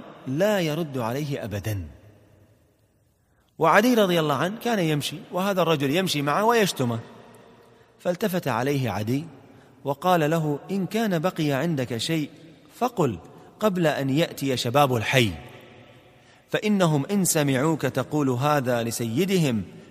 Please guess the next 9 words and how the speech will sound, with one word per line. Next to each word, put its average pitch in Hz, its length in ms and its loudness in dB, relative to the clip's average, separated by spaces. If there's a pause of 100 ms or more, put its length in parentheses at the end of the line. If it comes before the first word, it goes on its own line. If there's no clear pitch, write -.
لم 196 320 2
يرضوا 117 500 2
عنك." 92 420 -8 (2750)
هذا 214 280 0
نوع 220 260 2
من 139 180 -2
أنواع 156 480 -2 (200)
إدارة 131 320 0
الذات. 110 460 -8